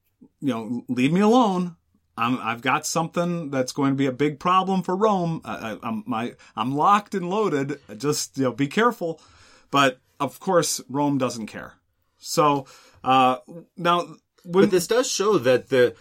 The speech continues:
Speaker 2: the growing controversy is rooted in not just issues of abuse like indulgences,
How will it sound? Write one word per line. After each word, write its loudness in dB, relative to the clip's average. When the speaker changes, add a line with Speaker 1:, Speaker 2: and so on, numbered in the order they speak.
Speaker 2:
the -2
growing 4
controversy 0
is -2
rooted 4
in -2
not 0
just 0
issues 4
of 0
abuse 2
like 0
indulgences, -2